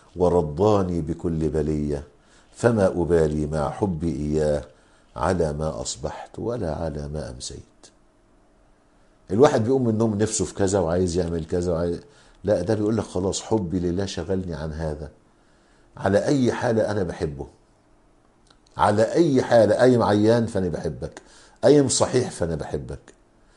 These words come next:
قايم مش لاقي أكل فأنا بحبك، قايم أمامي الطعام فأنا بحبك".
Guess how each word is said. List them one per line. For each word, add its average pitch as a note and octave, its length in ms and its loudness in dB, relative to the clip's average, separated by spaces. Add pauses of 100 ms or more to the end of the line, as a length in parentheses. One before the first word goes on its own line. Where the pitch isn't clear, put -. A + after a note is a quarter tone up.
(160)
قايم C#3 280 10
مش A#2 180 2
لاقي C3 240 8
أكل A2 220 0
فأنا F#2+ 180 -4
بحبك، F2+ 600 -4 (640)
قايم C3 460 8
أمامي A#2+ 360 2
الطعام G#2+ 340 4
فأنا G2 200 0
بحبك". E2 580 -6